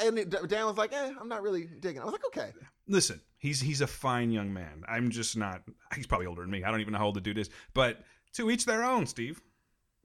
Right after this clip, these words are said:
Speaker 1: You don't even like Make It Mine? You don't like that song either?
Speaker 2: Couldn't even tell you how it goes. I
Speaker 1: Okay,
Speaker 2: know
Speaker 1: but
Speaker 2: that
Speaker 1: I'm saying
Speaker 2: one that you were just talking about,
Speaker 1: Yes.
Speaker 2: and then the,
Speaker 1: Yeah.
Speaker 2: um, the acoustic one. And
Speaker 1: Lucky.
Speaker 2: now, um, I'm Yours. That's what it's called.
Speaker 1: I've never heard that
Speaker 2: Yes,
Speaker 1: song.
Speaker 2: you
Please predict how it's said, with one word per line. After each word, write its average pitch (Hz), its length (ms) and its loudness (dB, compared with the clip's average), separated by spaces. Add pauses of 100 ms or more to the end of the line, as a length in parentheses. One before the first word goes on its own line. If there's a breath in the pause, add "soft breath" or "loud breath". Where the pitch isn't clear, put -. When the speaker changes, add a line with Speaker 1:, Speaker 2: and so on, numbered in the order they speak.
(220)
Speaker 1:
You 175 140 2
don't 226 140 6
even 208 180 2
like 180 340 6
Make 143 300 4
It - 80 -4
Mine? 135 380 -2
You 131 80 -6
don't 135 80 -6
like 127 160 -2
that 127 100 -4
song 123 220 -10
either? 127 100 -6
Speaker 2:
Couldn't 120 200 2
even 113 120 0
tell 117 160 2
you 120 60 0
how 117 100 2
it 113 80 -2
goes. 85 300 -10 (580)
I 135 80 6
Speaker 1:
Okay, 156 100 8
Speaker 2:
know 143 200 10
Speaker 1:
but 117 80 6
Speaker 2:
that 151 140 12
Speaker 1:
I'm 214 80 6
saying 190 60 6
Speaker 2:
one 220 160 10
that 214 140 2
you 214 60 2
were 202 80 2
just 202 120 -2
talking 196 280 2
about, 190 260 6
Speaker 1:
Yes. - 60 -4
Speaker 2:
and 151 120 2
then 139 160 2
the, 117 320 2
Speaker 1:
Yeah. 107 220 2
Speaker 2:
um, 98 240 -4 (1120)
the 123 200 -2
acoustic 120 480 -2
one. 73 240 -14 (580)
And 117 140 2
Speaker 1:
Lucky. 147 360 -4
Speaker 2:
now, 123 640 2
um, 107 280 -2 (340)
I'm 143 160 6
Yours. 123 480 4
That's 107 180 -2
what 85 80 -8
it's - 100 -10
called. - 240 -12 (680 loud breath)
Speaker 1:
I've 226 140 0
never 311 260 2
heard 285 160 0
that 180 60 4
Speaker 2:
Yes, 196 280 4
Speaker 1:
song. 123 100 -2
Speaker 2:
you 127 60 2